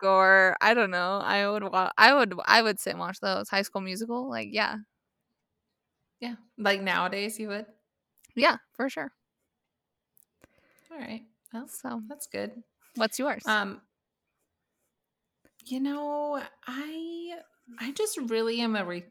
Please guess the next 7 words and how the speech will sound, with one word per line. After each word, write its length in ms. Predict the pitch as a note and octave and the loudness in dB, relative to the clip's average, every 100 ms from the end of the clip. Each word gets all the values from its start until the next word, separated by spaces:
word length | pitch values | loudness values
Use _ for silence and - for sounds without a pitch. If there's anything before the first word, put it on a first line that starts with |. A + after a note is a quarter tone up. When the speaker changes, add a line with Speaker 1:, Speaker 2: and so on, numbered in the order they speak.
| _ | _
Speaker 2:
reality 680 | F#3 F#3+ F#3 D#3+ F3+ F#3 G3 | -10 -4 0 0 0 -4 -8
T 280 | F#3+ F#3 F3 | -10 -10 -8
V 300 | E3 D#3+ F#3 | -8 -8 -8
person, 680 | A3 G#3+ A3 C#4+ D#4 D#4+ C#4+ - | -8 -8 -6 -6 -6 -8 -10 -8
and 420 | G#3 G3+ G3+ G3 F#3 | -4 -2 -2 -2 -2
Speaker 1:
Mm. 140 | F3+ - G3+ | -6 -6 -6
Speaker 2:
like, 360 | F#3 F#3 - | -6 -8 -16